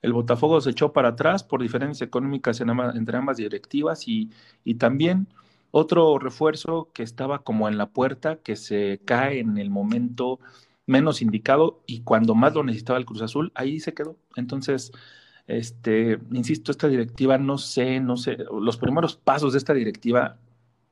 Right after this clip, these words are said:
espero y que cambien, espero y que me sorprendan para el siguiente torneo, ya con un mayor tiempo de preparación entre un torneo y otro, eh, para que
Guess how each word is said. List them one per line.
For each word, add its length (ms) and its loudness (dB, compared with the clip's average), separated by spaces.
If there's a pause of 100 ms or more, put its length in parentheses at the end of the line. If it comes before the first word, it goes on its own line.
(140)
espero 360 4
y 40 2
que 160 -16
cambien, 540 0 (380)
espero 320 0
y 60 4
que 340 -4 (300)
me 160 2
sorprendan 540 -2
para 180 2
el 60 -2
siguiente 340 -6
torneo, 560 -4
ya 180 -4
con 140 -4
un 320 -2 (200)
mayor 460 0
tiempo 420 0
de 100 0
preparación 760 -4 (400)
entre 320 2
un 200 2
torneo 380 6
y 100 4
otro, 380 -2 (680)
eh, 460 -4 (380)
para 280 2
que 260 -2